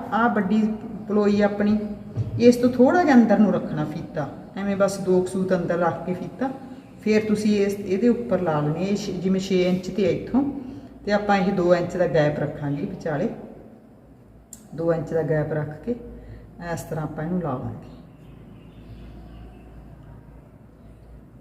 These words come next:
ਇਹਨੂੰ ਜਮਾਂ ਬਿਲਕੁਲ ਆਪਾਂ ਡੱਬੇ ਦੇ ਬਿਲਕੁਲ ਸਿੱਧੇ ਕਰ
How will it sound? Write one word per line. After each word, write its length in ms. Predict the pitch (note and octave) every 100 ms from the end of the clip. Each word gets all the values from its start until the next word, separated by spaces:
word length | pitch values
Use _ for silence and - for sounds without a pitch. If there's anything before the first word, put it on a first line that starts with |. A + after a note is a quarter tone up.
| - - F3
ਇਹਨੂੰ 160 | F#3+
ਜਮਾਂ 300 | F3+ G#3+ A#3+
ਬਿਲਕੁਲ 320 | A3 G3+ A#3 A#3
ਆਪਾਂ 180 | A3
ਡੱਬੇ 320 | F3+ D#3+ D#3 D#3+
ਦੇ 80 |
ਬਿਲਕੁਲ 320 | E3 F3+ G#3+ A#3
ਸਿੱਧੇ 360 | - - G#3+
ਕਰ 180 | G3 D3